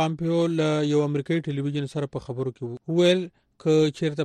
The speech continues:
په وینزویلا کې د روانې نارامۍ ختمولو لپاره بله لاره جوړه نه کړې شوه، نو بیا به په دغه هیواد کې هم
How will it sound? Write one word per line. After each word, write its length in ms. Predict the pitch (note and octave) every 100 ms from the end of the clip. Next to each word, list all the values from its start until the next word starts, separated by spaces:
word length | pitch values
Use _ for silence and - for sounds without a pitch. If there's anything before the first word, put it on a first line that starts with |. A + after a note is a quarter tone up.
| D#3
په 100 | D3
وینزویلا 440 | D3 D3 E3 F3+ E3
کې 80 | F3 D#3
د 100 | C#3+
روانې 320 | D3+ D3+ D3+
نارامۍ 400 | C#3 B2 B2+ C3+ -
ختمولو 420 | - C3 C3+ C3
لپاره 440 | A#2 C3+ C3+ C3 B2
بله 180 | C3 B2+
لاره 200 | B2+ B2+ A#2+
جوړه 220 | B2+ C3 B2
نه 60 | C3+
کړې 140 | E3+ D#3+
شوه، 160 | - E3
نو 60 | D3+ B2 -
بیا 160 | D3+ D3 D3
به 80 | D3 C#3 _ _ D#3+
په 80 | D3+ D3 D3
دغه 180 | C#3+ C#3+
هیواد 260 | D3 D3 C3+
کې 100 | - C#3+
هم 120 | C#3